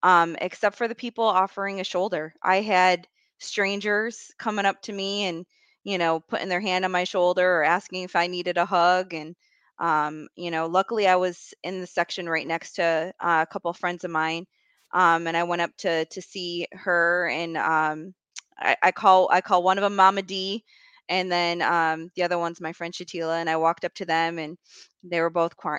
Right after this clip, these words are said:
crying, asking, you know, if, you know, what, what I have heard and if we knew anything, and strangers,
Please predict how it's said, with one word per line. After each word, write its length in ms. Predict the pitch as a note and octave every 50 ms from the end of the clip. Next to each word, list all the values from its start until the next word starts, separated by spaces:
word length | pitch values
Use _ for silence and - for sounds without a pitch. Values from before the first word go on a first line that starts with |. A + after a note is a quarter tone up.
| -
crying, 580 | - - E3+ D#3+ D#3+ D#3 D#3+ D#3+ E3 E3+ E3+ F3+ -
asking, 480 | - E3 D#3+ E3 - - D3+ D#3 D#3+ D#3+
you 80 | D#3
know, 100 | D#3+ D#3+
if, 240 | D#3+ D#3+ - - _ _ -
you 140 | - F3+ D#3
know, 100 | D3+ -
what, 300 | D#3 D#3 E3 - - - -
what 380 | _ F3+ F3 F3 F3+ F#3 D3+ - _ _ -
I 180 | E3 E3 D#3+
have 120 | E3 E3 D#3+
heard 460 | - - F3+ E3+ E3 E3 E3+ F3+ F3
and 160 | E3+ E3 D#3+
if 180 | D#3+ - - -
we 100 | F3 E3+
knew 140 | E3 E3
anything, 640 | D#3+ D#3+ D#3+ D#3+ E3 - E3+ E3 E3 E3+ F3 F3 E3+
and 160 | D#3 D3+ F3 - _ _ _ _ _ _ _
strangers, 800 | _ - - - A3 G#3+ G#3+ G#3 A3+ G#3+ G#3 G3+ G3+ A3+ - -